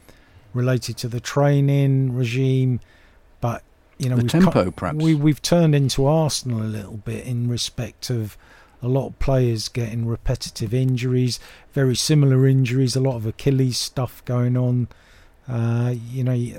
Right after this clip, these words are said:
Speaker 1: all of that's gotta be related to training. Appreciate the game, the injuries happening in game, but, you know, you wonder what's going on there.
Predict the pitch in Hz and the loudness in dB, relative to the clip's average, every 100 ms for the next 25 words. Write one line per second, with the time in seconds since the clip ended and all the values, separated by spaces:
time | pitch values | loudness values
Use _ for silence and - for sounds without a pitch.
0 | - - - 165 147 135 123 - - 135 | -16 -14 -4 0 0 0 -4 -6 -6 -4
1 | 117 120 117 117 123 113 110 117 - 135 | -2 -2 -2 -2 -2 -4 -8 -12 -6 -2
2 | 127 117 107 107 87 - - _ - - | 0 0 -2 -6 -10 -20 -20 _ -4 0
3 | 131 135 117 104 131 123 117 117 120 123 | 0 0 -2 -4 -2 0 -2 -4 -4 -2
4 | 127 117 117 107 - 113 120 120 117 113 | 0 0 -2 -4 -6 -8 -6 -4 -2 -2
5 | 139 123 107 107 120 113 - _ - - | -2 -2 -4 -4 -6 -6 -10 _ -20 -20
6 | - - - 120 117 120 127 127 120 117 | -20 -16 -6 -2 -2 -2 -2 -2 -2 -2
7 | 95 - 120 113 123 131 120 107 101 | -6 -6 -2 0 0 0 0 -2 -6